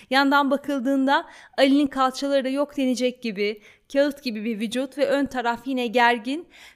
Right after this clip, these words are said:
ve bu gerginlikten dolayı onun da lordoza kayan bir duruş bozukluğu var ve Ali'nin aynı zamanda son derece fazla el ve ayak terlemesi var. Hatta ayakları kışın ayakkabının içinde o kadar terler ki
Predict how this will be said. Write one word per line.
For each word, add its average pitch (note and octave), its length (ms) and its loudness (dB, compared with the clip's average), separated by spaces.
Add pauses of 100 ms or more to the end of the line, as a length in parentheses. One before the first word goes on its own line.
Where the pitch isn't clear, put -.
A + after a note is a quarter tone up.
ve C#4+ 160 -2
bu D#4 120 -2
gerginlikten B3 840 -2
dolayı C4 480 -2 (160)
onun C#4+ 300 0
da G3+ 120 0
lordoza A#3 540 2
kayan A#3 420 -2
bir A#3 100 -6
duruş A#3+ 300 -6
bozukluğu G#3 540 -8
var E4 200 -2
ve C4 140 -4
Ali'nin C4+ 340 -2
aynı D4+ 260 -4
zamanda A3 640 -4 (220)
son F4 360 -4
derece A3 360 0
fazla C4+ 420 -6
el C#4 280 -2
ve C#4 80 -2
ayak A3+ 340 -4
terlemesi F#3 600 -6
var. E3+ 260 -10
Hatta C4 580 -2 (840)
ayakları C4+ 560 -2
kışın C#4 280 -10
ayakkabının B3+ 640 -4
içinde A3+ 280 -6
o B3+ 100 -6
kadar C#4+ 280 -4
terler C#4 540 -2
ki C4 200 -10